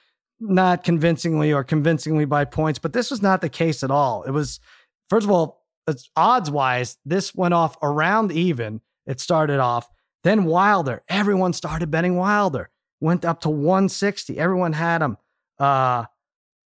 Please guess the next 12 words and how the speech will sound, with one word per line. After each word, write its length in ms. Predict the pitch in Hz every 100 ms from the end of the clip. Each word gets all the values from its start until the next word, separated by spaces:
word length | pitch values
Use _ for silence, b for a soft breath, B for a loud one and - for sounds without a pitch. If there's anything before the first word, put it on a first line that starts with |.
| _
and 100 | 131
he 80 | 151
lost. 500 | 160 208 170 - - _ _
He 100 | -
got 240 | 156 160 139
destroyed. 520 | 147 - 180 196 - _
He 140 | -
got 160 | 180 180
hit 100 | 175
with 140 | 160
some 180 | - 170
bombs. 540 | 135 147 143 175 185